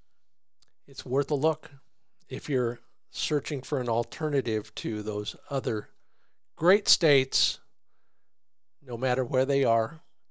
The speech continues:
There's some great ones out there, and Kansas ought to be on that list as well.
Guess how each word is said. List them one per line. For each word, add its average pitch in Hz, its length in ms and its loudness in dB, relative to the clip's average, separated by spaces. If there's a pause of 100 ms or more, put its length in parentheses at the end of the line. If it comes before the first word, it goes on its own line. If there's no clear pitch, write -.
(300)
There's 120 200 -8
some 113 240 -6 (140)
great 156 320 0
ones 147 260 -4
out 123 240 0
there, 127 340 -4
and 113 260 -12
Kansas 123 520 -6
ought 120 100 -6
to - 80 -10
be 120 160 -6
on 113 180 -6
that 107 200 -8
list 104 320 -12
as 101 120 -10
well. 95 360 -10